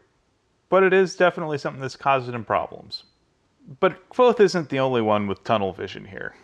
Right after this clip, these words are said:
We've also got Fela, who's got a little bit of tunnel vision herself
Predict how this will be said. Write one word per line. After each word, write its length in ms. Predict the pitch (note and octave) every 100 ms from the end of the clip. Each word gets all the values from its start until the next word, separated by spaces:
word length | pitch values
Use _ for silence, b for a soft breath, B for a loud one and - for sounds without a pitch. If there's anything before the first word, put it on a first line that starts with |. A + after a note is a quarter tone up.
| b b b b b _
We've 240 | C#3 C3 C3
also 600 | D3 D#3 E3 D3+ D3 C#3
got 640 | - B2+ B2 A2+ - _
Fela, 360 | - G#2+ B2+ D#3+
who's 200 | D#3 C#3+
got 160 | D#3 C#3
a 20 |
little 220 | C3+ C#3
bit 140 | C3
of 120 | B2+ -
tunnel 300 | B2+ B2 A#2+
vision 320 | B2 A#2+ A#2
herself 680 | A2+ - F#2 A2+ D3+ -